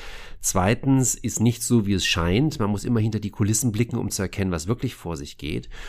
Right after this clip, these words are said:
Und drittens ist alles miteinander verbunden. In Verschwörungstheorien kommen einfach ganz viele Dinge zusammen, die außerhalb von Verschwörungstheorien gar nichts miteinander zu tun haben und deshalb nicht zusammengeworfen werden. Also zum Beispiel während der Corona-Pandemie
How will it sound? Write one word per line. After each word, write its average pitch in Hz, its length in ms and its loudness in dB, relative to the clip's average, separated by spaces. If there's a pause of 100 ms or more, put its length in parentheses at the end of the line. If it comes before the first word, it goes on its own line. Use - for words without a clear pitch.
(140)
Und 101 180 -2
drittens 139 480 2
ist - 220 -4
alles 117 280 0
miteinander 101 440 0
verbunden. 92 480 2
In 85 80 -8
Verschwörungstheorien 104 880 0
kommen 104 220 -2
einfach - 280 -6
ganz 107 240 -2
viele 110 260 -2
Dinge 117 460 4 (280)
zusammen, 107 760 2
die 110 500 -2
außerhalb 107 480 0
von 101 120 -4
Verschwörungstheorien 95 1000 -2
gar 90 160 2
nichts 113 220 0
miteinander 92 360 -2
zu - 140 -6
tun 156 340 0
haben 104 120 0
und 95 80 -2
deshalb 95 240 -2
nicht 107 180 -2
zusammengeworfen 87 880 -2
werden. 69 300 -8
Also 76 180 -10
zum 87 160 -8
Beispiel 85 220 -6
während 87 200 -2
der 85 80 -2
Corona-Pandemie 98 1160 4